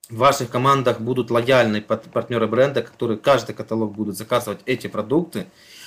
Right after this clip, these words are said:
э, что позволит вам держать высокую активность, э, даст вам возможность, э, влиять на вашу продуктивность, э, с точки зрения хороших средних заказов, да, и, соответственно, это, э, очень благоприятно раз-, отражается на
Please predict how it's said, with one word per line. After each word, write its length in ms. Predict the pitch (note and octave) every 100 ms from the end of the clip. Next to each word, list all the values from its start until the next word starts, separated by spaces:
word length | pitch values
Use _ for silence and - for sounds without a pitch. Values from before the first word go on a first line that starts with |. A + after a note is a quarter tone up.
| -
э, 240 | A2+ A2+ A2
что 160 | -
позволит 420 | A2+ C3+ D3+ D3 C3+
вам 220 | A#2+ G#2+
держать 320 | A#2 B2 A#2
высокую 400 | B2+ E3 D#3 C#3+
активность, 500 | - A2 G2+ F2 - - - -
э, 440 | G#2 G#2+ G#2+ G#2 G2+
даст 280 | B2 D3+ -
вам 160 | C3 A#2+
возможность, 640 | A#2 C3+ D3 B2 A2+ -
э, 400 | G#2 A2 G#2+ G#2
влиять 440 | G2+ A2+ C#3 C3 A#2
на 100 | A#2+
вашу 300 | B2+ A#2+ -
продуктивность, 680 | A2+ A2+ - C#3+ C#3 - A2
э, 400 | G#2+ G#2+ G#2+ G2+
с 60 |
точки 220 | - -
зрения 360 | A2+ B2 A#2 G#2 - -
хороших 440 | - C3 C3+ B2 A2
средних 320 | A#2+ A2+ G#2
заказов, 440 | A2 A2+ G2 F2+
да, 200 | F2+ B2+
и, 20 | A2+
соответственно, 500 | - B2 A#2 A2+ -
это, 420 | C#3 D3+ C3 A2 - - -
э, 320 | A2+ A#2 A2+ A2
очень 280 | C#3+ C3+ A#2
благоприятно 680 | A#2+ A#2 A2+ B2 C#3 C3+ A2+
раз-, 180 | G#2+ A2
отражается 680 | A2 - A2+ A#2+ B2+ - A2
на 360 | A2+ A2 G#2